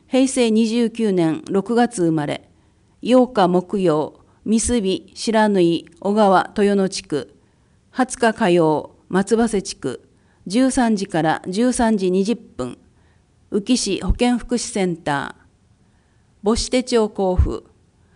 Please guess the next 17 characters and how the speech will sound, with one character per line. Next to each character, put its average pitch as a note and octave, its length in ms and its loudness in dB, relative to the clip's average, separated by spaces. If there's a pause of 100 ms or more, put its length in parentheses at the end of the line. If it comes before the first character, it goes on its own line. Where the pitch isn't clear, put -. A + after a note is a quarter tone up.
毎 A3 260 2
週 A3+ 280 -2
火 G3+ 180 -2
曜、 D#3+ 380 0 (960)
九 C#4+ 120 0
時 B3 140 0
三 B3+ 240 2
十 B3+ 160 0
分 F#3+ 320 -4
か E3+ 120 0
ら D#3 280 0
九 C4 120 -2
時 A3 160 0
四 A3 240 2
十 F#3+ 220 2
五 E3 120 0
分、 D3 320 -4